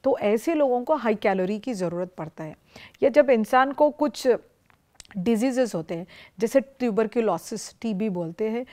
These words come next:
या क्रॉनिक लिवर डिजीज जो अल्कोहल की वजह से होता है, इनको लो-, इन लोगों को अच्छा न्यूट्रिशन देना पड़ता है, क्योंकि उनके, अ, बॉडी में स्टोरेज नहीं होता है न्यूट्रिशन। तो थोड़े लोगों को मेटाबॉलिक डिरेंजमेंट के वजह से ओबेसिटी हो जाता है।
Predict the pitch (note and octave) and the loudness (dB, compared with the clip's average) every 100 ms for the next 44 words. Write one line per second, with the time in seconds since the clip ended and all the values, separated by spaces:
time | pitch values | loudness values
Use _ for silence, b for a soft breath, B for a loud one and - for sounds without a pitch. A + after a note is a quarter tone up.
0 | B B B3 - B3 A3+ A#3 A3+ F#3+ G3+ | B B -2 2 2 2 0 -2 0 0
1 | F3 D#3 F#3 F#3 - b b b G#3 F#3+ | -2 -4 -4 -6 -8 b b b 2 2
2 | F#3+ A3 G#3 G#3 G#3+ F#3 F3+ G3 A3+ F#3+ | 2 0 0 0 -2 -2 -4 -4 -4 -4
3 | G3 A#3+ - b b - C4+ D4 D#4+ D4 | -4 -6 -8 b b -4 -4 0 2 6
4 | C4 - C4 D4 C4+ A#3+ A3+ D4 - - | 6 6 2 2 4 2 4 2 2 -8
5 | - F4 C4 A#3 A#3+ B3+ A#3 F#3 E3+ E3+ | -2 0 0 -2 -4 -4 -2 -2 -4 -6
6 | F3 F3 G#3+ G#3+ B3+ C#4+ B3+ B3+ D4 - | -8 -6 -6 -6 -4 -2 -2 -4 -6 -8
7 | - - - - F3+ A3 A3 D4 E4+ - | -18 -20 -12 -4 2 4 4 4 0 -4
8 | - C#4 C#4 C#4+ - G3 A3+ F3+ - F3 | 0 2 4 2 -2 -2 -2 -4 -6 -10
9 | D#3 F3 D#3+ D#3+ F3+ - - - B B | -8 -10 -10 -10 -12 -14 -16 -20 B B
10 | B B B - D#4 - - D4 E4 E4+ | B B B 0 0 0 -2 0 2 8
11 | C4 C4+ D4+ C#4+ D#4 B3 F3 A#3+ A#3+ C4 | 8 8 4 4 2 2 0 2 4 4
12 | C4+ A#3+ E3+ G#3 A3+ B3+ A3+ A3+ A#3 - | 2 -4 -2 0 0 0 -2 -4 -4 -2
13 | A#3+ G3+ F#3+ A3 C4+ A#3 G#3+ A#3 A3+ B3 | -2 0 -2 -2 -2 -2 0 0 -2 -4
14 | B3 A3 E3 F#3+ - - E3+ | -2 -2 -4 -8 -14 -14 -14